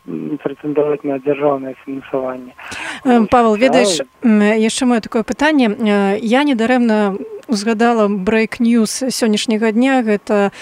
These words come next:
Speaker 2: заўтра будзе ўжо новы прэм'ер-міністр у Брытаніі. Брытанія нацэлена на Брэкзіт, выхад з Еўрапейскага Саюза. Вось, э, прэм'ерка Малдовы Майя Санду, яна праеўрапейская. Вось якія яе прагнозы? Ці яна ўсё ж такі, э,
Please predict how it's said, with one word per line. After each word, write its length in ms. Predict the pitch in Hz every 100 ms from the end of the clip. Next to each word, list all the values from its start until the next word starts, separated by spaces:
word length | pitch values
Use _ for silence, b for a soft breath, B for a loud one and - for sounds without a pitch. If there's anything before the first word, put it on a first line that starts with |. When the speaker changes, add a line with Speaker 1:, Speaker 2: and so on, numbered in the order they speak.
| B B
Speaker 2:
заўтра 380 | 226 226 - 208
будзе 320 | 202 196 208
ўжо 180 | 196 220
новы 220 | 220 190
прэм'ер-міністр 680 | 220 202 202 214 214 - 220
у 40 |
Брытаніі. 680 | 214 233 285 330 269 202 196
Брытанія 480 | 214 - 240 226
нацэлена 560 | 208 214 - 220 214 208
на 140 | 208
Брэкзіт, 500 | 190 214 190 175 233 220
выхад 260 | 214 220
з 120 | 196 202
Еўрапейскага 540 | 214 - - - 220
Саюза. 540 | - 226 226 262 247 - B B B B B
Вось, 520 | 220 220 233 - -
э, 400 | 240 220 214 214 -
прэм'ерка 680 | - 233 233 294 - 240 240
Малдовы 880 | 226 220 220 202 262 285 240 202 202
Майя 360 | 220 214 208 208
Санду, 520 | - 220 196 185 190 226
яна 260 | 214 233
праеўрапейская. 800 | 220 226 214 220 214 202 - 220 196
Вось 180 | 226
якія 300 | 240 - 277
яе 140 | 233 214
прагнозы? 760 | - 202 202 190 190 185 196 -
Ці 240 | - 233
яна 520 | 226 208 220 233 240 B B B B
ўсё 200 | - 247
ж 80 | -
такі, 300 | 226 - 233 220
э, 220 | 214